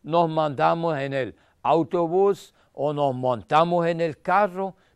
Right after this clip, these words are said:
peor todavía porque ahí no tenemos ni que caminar hasta la parada de buses.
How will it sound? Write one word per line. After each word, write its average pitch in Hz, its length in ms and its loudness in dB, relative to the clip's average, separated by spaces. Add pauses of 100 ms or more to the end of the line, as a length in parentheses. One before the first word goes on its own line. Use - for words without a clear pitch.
peor 151 380 2
todavía 160 680 0
porque 135 300 -4
ahí 151 120 -4
no 156 180 -4
tenemos 147 480 -4
ni 143 140 -6
que 117 220 -10
caminar 123 520 -6
hasta 127 360 -6
la 123 160 -6
parada 127 520 -4
de 107 140 -10
buses. 165 580 0